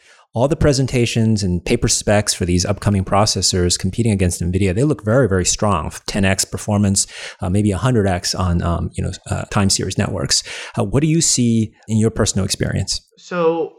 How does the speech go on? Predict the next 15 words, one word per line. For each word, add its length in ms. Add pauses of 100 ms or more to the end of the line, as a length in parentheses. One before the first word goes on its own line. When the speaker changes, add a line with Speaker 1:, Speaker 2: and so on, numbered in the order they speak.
(160)
Speaker 2:
one 240
thing 220
is 140
everybody 800
will 200
say, 420
you 120
know, 120
ten 220
X 220
or 100
hundred 280
X 180
the 60
performance, 640